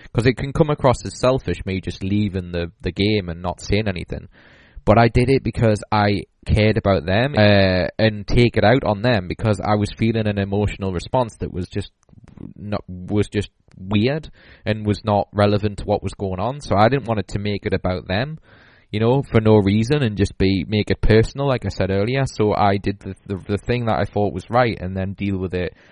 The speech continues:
another day. I should have just said, "I need to go." Um, you know, that's, that's,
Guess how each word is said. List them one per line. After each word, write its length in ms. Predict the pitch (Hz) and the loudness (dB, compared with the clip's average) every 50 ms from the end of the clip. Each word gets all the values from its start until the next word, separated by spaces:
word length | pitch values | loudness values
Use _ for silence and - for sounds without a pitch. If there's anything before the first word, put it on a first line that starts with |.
| _ _ _ _ - | _ _ _ _ -10
another 380 | - 98 101 104 104 92 95 92 | -8 -6 -2 -2 0 0 -2 -2
day. 300 | 85 95 92 101 117 127 - | -2 -2 -2 -2 -2 -2 -2
I 120 | - 104 | -2 -2
should 240 | 101 - - 151 131 | -2 0 2 2 4
have 100 | 127 113 | 4 2
just 240 | 104 107 - - - | 2 -2 -4 -2 0
said, 220 | 110 101 98 90 | 2 4 4 4
"I 100 | 76 98 | 2 2
need 240 | 98 98 95 98 - | 0 0 -4 -6 -8
to 80 | - 90 | -10 -6
go." 440 | - - 104 101 87 78 82 - _ _ _ - | 0 2 2 2 2 0 -4 -8 _ _ _ -8
Um, 400 | 92 95 95 92 92 90 87 87 - _ - - - - - _ _ _ - | -6 -4 -4 -4 -6 -8 -10 -12 -16 _ -20 -20 -20 -20 -20 _ _ _ -8
you 120 | 107 110 | -6 -2
know, 180 | 104 95 90 90 | -2 -2 -2 0
that's, 400 | 95 104 104 - - - - - - | 0 0 0 -2 -4 -12 -16 -8 -6
that's, 400 | 107 101 - - - - - | -4 -4 -4 -6 -12 -20 -20